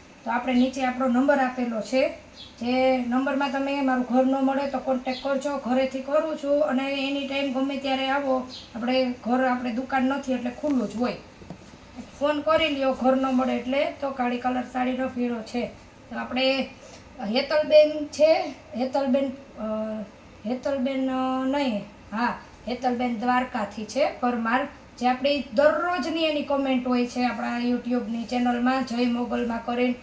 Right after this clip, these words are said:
એનો ખૂબ ખૂબ આભાર. બધા કસ્ટમર, ઘણા બધા એક બીજા પણ છે જેનો જય શ્રી કૃષ્ણ હોય, એનો ખૂબ ખૂબ આભાર. આવો ને આવો સપોર્ટ કરતા રહેજો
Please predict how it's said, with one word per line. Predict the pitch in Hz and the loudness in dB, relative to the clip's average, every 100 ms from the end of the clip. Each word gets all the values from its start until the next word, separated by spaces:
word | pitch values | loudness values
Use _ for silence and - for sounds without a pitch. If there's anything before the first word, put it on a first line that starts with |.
| - - - | -14 -20 -12
એનો | 220 226 | -8 -6
ખૂબ | - 294 | 0 -2
ખૂબ | - 294 262 | 2 2 4
આભાર. | 269 - 277 285 302 - - 220 | 2 2 4 4 2 -4 -10 -4
બધા | 277 - 277 285 | -4 0 2 4
કસ્ટમર, | 285 285 - 277 277 269 | 2 -2 -2 0 2 0
ઘણા | 226 277 | 2 2
બધા | 269 226 285 | 2 2 2
એક | 269 - 240 | 0 -2 -4
બીજા | 254 - 277 | -2 2 2
પણ | 277 277 | 2 0
છે | 262 277 | 2 0
જેનો | 269 269 262 | 2 0 2
જય | 247 262 | 2 0
શ્રી | 269 262 | 0 -2
કૃષ્ણ | 262 269 - 269 | -2 -6 -2 0
હોય, | 269 277 285 285 - - - | 4 4 2 0 -12 -16 -2
એનો | 247 254 | 0 0
ખૂબ | 269 254 | 0 -2
ખૂબ | 277 269 | -2 0
આભાર. | 262 269 - | 0 0 -4
આવો | 233 269 | 0 2
ને | 262 | 2
આવો | 269 262 | 0 0
સપોર્ટ | 269 269 294 - | -4 -2 -2 2
કરતા | 294 294 330 | 0 2 2
રહેજો | 294 269 247 262 285 | 2 2 2 6 6